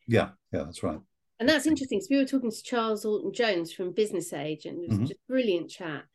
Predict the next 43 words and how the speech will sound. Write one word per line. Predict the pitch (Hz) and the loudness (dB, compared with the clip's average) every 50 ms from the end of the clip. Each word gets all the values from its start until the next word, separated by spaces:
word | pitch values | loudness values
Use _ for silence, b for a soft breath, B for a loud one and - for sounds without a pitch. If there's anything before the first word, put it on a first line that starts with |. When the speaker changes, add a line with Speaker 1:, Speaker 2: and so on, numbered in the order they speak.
| b b b b b b b | b b b b b b b
Speaker 2:
And | - 214 | -2 0
one | 220 254 277 285 | 4 6 6 6
of | 262 | 4
the | 262 | 2
things | - 208 190 190 185 | 0 0 0 0 0
he | - 190 | -4 -6
was | 175 | -6
talking | - - 220 208 - 202 | -4 -6 -6 -4 -2 -2
about | 190 175 175 165 156 - | 0 0 0 -2 -4 -4
was | 190 180 - - _ | -8 -10 -10 -14 _
the, | - 196 165 147 - _ _ | -8 -8 -8 -8 -12 _ _
the | 196 185 | -8 -8
headline | 180 - 262 285 269 - 196 165 151 147 147 151 151 | -4 -2 -2 -4 -2 -2 -2 -2 -2 -2 -4 -4 -4
of | 165 160 - - | -6 -6 -4 -2
your | 165 165 170 - - | -2 -2 -2 -4 -4
emails, | 220 220 220 220 226 220 220 214 214 208 208 202 | -4 -2 0 2 2 2 2 2 2 2 0 0
when | - 175 165 | -2 -2 -2
you're | 160 156 | -2 -2
sending | - - 226 220 220 214 214 | -2 -2 -2 0 2 2 2
an | 208 208 | 2 2
email | 214 214 214 208 208 202 202 196 | 2 2 2 2 2 0 2 2
and | 196 196 | 2 2
everything | 196 196 - - 202 | 0 -2 0 -2 -2
else. | 190 165 - B B B B B B | -2 -2 -6 B B B B B B
How | _ 269 311 330 | _ 2 6 8
much | 320 320 330 277 - - - - - | 8 8 8 6 0 -4 -10 -14 -10
do | - 240 | -8 -6
you | 233 226 233 220 226 | -4 -2 -4 -4 -6
talk | - 254 226 - | -6 -6 -6 -6
to | - - | -8 -8
people | - 233 208 202 - 208 | -6 -6 -6 -4 -4 -4
about | 202 - 101 98 190 190 175 - - - - - b b b b b b _ _ - | -4 -2 -2 -4 -4 -4 -6 -8 -12 -14 -16 -16 b b b b b b _ _ 0
the | 214 202 202 202 196 | 0 2 2 0 -2
sort | - - 214 190 | -4 -4 -4 -4
of | 185 - | -4 -4
the | - 214 | -2 -4
headline | - - - 220 220 - 208 196 185 175 170 160 160 160 160 165 - _ _ _ _ _ _ _ | -2 -2 -2 -2 -4 -2 0 0 0 2 2 2 2 0 0 -2 -4 _ _ _ _ _ _ _
mentality | - 190 196 185 185 - - - 208 202 190 190 185 - - 180 165 | -2 2 2 2 2 -2 -2 -2 0 2 2 0 0 -2 -2 -2 -2
of | 165 165 | -2 0
making | 208 202 208 208 208 - 220 202 | 2 2 2 2 2 -2 -4 -4
sure | 196 - - 208 196 185 | -2 0 2 2 2 2
that | 185 - - | 0 -4 -8
you, | 180 190 196 | -10 -12 -12